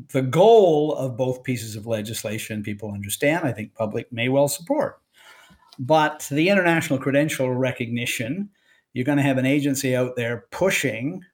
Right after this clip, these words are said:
for recognition, and you're going to have, uh, professional associations out there saying, "Oh, wait a minute, you know, <laughs> the reason these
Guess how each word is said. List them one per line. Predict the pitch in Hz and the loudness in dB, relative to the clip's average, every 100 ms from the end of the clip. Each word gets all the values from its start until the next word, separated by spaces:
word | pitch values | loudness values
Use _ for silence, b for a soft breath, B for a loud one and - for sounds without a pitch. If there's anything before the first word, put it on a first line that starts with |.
| _ | _
for | 123 | -4
recognition, | 123 123 120 120 180 - 101 139 208 b b b b - | -2 -2 -2 0 0 -2 -4 -4 -4 b b b b -2
and | 143 147 | 0 2
you're | 151 | 2
going | 143 175 | 0 0
to | 185 | 0
have, | 147 147 165 170 - 139 | 2 4 2 -2 -6 -2
uh, | 131 | -2
professional | 135 - 156 - 135 | -2 -4 -2 -2 -2
associations | 127 147 127 147 233 214 180 151 | -2 -2 0 2 2 0 0 2
out | 143 143 | 0 2
there | 147 | 0
saying, | 147 160 | 2 2
"Oh, | 160 | 2
wait | 247 339 | 2 4
a | |
minute, | 226 277 330 - - | 4 2 0 -8 -4
you | 214 | -2
know, | 220 240 349 - B B B B _ _ _ - | 2 0 0 -6 B B B B _ _ _ -12
<laughs> | |
the | - - - - _ - _ 165 | -12 -14 -16 -18 _ -20 _ 0
reason | 277 214 233 | 2 4 2
these | 202 190 - - | 2 0 -4 -10